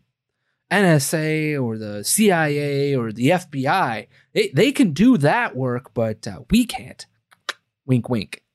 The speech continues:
right? Oh, how did that happen? Oh, w-, well, a, uh, third party, uh, concerned third party turned it. No, y-, you were actually paying them to do so.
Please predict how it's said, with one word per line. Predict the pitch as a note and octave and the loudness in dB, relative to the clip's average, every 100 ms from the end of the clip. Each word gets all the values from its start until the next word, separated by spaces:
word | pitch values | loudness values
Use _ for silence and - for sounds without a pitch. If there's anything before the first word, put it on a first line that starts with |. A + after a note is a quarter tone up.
| - | -4
right? | G3+ C4 _ _ _ _ _ - | -2 -2 _ _ _ _ _ -2
Oh, | C4+ G#3+ | 2 2
how | C4+ | 2
did | D4 | 0
that | G3+ B3 C#4 | 0 0 0
happen? | A3 C#3+ C3 F#2 _ _ _ _ _ | -2 -4 -8 -10 _ _ _ _ _
Oh, | E3+ G3 F3+ | 0 4 4
w-, | E3+ F#3 | 2 -2
well, | E3+ D#3+ D#3 | 0 2 4
a, | D3+ D3 C3 | 4 4 4
uh, | C3 C3 B2+ | 0 -2 -6
third | - F#3+ D#3+ | 0 2 2
party, | - D3+ C3+ A#2 | 0 0 0 0
uh, | A2+ A2 | -2 -6
concerned | - C3+ E3+ C#3+ | -6 -4 -2 -2
third | C#3+ C3 | 0 -2
party | - C#3 A#2+ | 0 -2 -2
turned | G#2 A#2+ A2 | -6 -8 -8
it. | G#2 _ _ _ _ _ _ _ | -10 _ _ _ _ _ _ _
No, | A#2 | -6
y-, | D2+ | -6
you | D#2+ C3 B2+ B2+ C#3 | -10 -14 -6 2 4
were | C#3 | 4
actually | C3 - A#2 | 2 -2 -6
paying | - B2 A2 G2+ | -2 -2 -2 -4
them | G2+ | -12
to | - - | -14 -18
do | - | -18
so. | - - - | -18 -18 -20